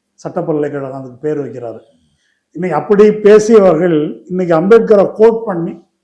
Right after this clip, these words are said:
அந்த வழியில நாம் செல்ல வேண்டும். அதனால மூன்று விஷயங்களையும் நம்ம எடுத்துக்கலாம். தமிழ்நாட்டுல சொல்லப்பட்ட பார்ப்பனிய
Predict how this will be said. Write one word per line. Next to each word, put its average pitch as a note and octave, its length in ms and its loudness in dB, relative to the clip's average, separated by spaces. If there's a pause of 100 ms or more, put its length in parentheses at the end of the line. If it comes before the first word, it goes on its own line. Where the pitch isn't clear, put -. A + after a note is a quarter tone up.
(400)
அந்த G#3 240 0
வழியில G#3+ 280 2 (100)
நாம் E3 200 -2 (560)
செல்ல D#3 160 -6 (100)
வேண்டும். C3 320 -12 (340)
அதனால F#3+ 160 -2 (160)
மூன்று C4 320 -2 (380)
விஷயங்களையும் G3+ 460 -4
நம்ம E3 160 -4
எடுத்துக்கலாம். C#3+ 440 -12 (440)
தமிழ்நாட்டுல F#3 560 -6 (100)
சொல்லப்பட்ட D3+ 480 -10 (760)
பார்ப்பனிய F3+ 600 -4